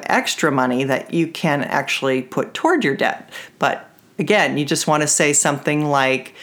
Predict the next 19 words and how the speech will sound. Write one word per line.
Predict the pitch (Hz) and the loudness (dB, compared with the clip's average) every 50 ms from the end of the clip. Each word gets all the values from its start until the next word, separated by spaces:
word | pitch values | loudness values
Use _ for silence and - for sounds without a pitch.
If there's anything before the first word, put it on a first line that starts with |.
| - - - - - - - | -20 -20 -20 -20 -14 -8 -6
"I | 139 | -4
have | 139 | -2
more | 147 165 185 214 247 262 | 0 2 4 4 4 4
than | 247 240 | 4 4
enough | 226 214 202 190 - | 4 4 2 2 2
money | 196 175 165 165 165 160 156 | 2 2 2 4 2 0 0
to | - - | -2 -6
pay | - - 156 135 - | -4 0 0 2 2
all | - 156 202 | 4 2 4
my | 233 247 233 | 4 4 2
bills | 190 185 180 180 180 170 | 2 2 2 2 2 2
every | 170 156 147 160 | 2 2 2 2
month | 160 151 139 131 127 127 127 - - - - | 2 2 2 2 2 0 -4 -6 -8 -4 0
and | 170 170 - | 0 0 2
put | - 175 175 175 | 2 0 2 2
the | 160 | 2
rest | 143 143 131 131 - - - | 4 4 2 2 0 -2 -2
into | - 147 147 143 - 139 | 0 0 0 0 0 0
savings." | - - - 131 123 - - - - - - - - - | 0 0 0 0 -2 -2 -4 -6 -6 -6 -4 -4 -6 -6